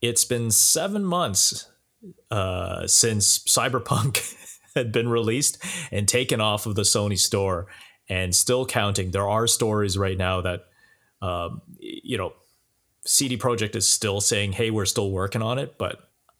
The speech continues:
I can't see at this point in time, like, Sony ever saying, "Okay."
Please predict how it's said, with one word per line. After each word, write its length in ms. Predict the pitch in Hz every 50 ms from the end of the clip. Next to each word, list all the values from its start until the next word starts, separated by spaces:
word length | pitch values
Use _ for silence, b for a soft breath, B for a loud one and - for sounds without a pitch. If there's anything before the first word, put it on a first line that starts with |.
| _ _ _ _ _ _ _ -
I 140 | - 117 123
can't 380 | 117 - - - 120 107 98
see 340 | - - - 104 98 95 92
at 220 | 85 92 92 - -
this 160 | 101 104 -
point 260 | - - 110 104 104
in 80 | 95 101
time, 400 | - - 107 107 117 131 139 135
like, 200 | 110 95 90 -
Sony 420 | - - 104 92 92 92 90 85
ever 260 | - 92 87 92 90
saying, 440 | 85 - - 95 87 85 85 85 - - _ _ _ _ _ _ _ _ _ _ -
"Okay." 500 | 98 92 87 - - 90 85 82 - -